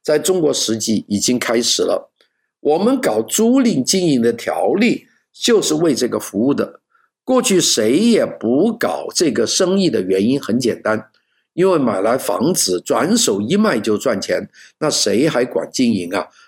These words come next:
没有多大的意义。现在不办了，因为现在不容易卖掉，因此呢，不能总拿在手里，总得有点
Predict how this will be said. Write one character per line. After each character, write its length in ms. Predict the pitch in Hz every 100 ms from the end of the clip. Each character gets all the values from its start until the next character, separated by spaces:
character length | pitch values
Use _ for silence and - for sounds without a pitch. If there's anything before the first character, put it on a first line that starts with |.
| _
没 140 | 156
有 160 | 233 180
多 180 | 123 196
大 140 | 160
的 80 | 123
意 320 | 160 214 196
义。 140 | 120 - _ _
现 240 | - 214
在 360 | 190 156 113 - _ _
不 200 | - 151
办 300 | 190 220 170
了， 160 | 101 - _ _ _ _ _
因 220 | 196 247 254
为 260 | 190 -
现 260 | - 240 196
在 140 | 175
不 220 | 143 - 196
容 460 | 185 123 87 160
易 300 | 226 160 113 185
卖 200 | 180 101
掉， 360 | 123 92 - _ _ _
因 220 | 196 220
此 200 | 220 -
呢， 100 | 101
不 200 | - -
能 180 | 135 151
总 180 | 156 92
拿 180 | 87 104
在 120 | 170
手 260 | 143 98 127
里， 240 | 143 87 _ _ -
总 260 | - 185 254
得 120 | 196
有 200 | 151 131
点 160 | 135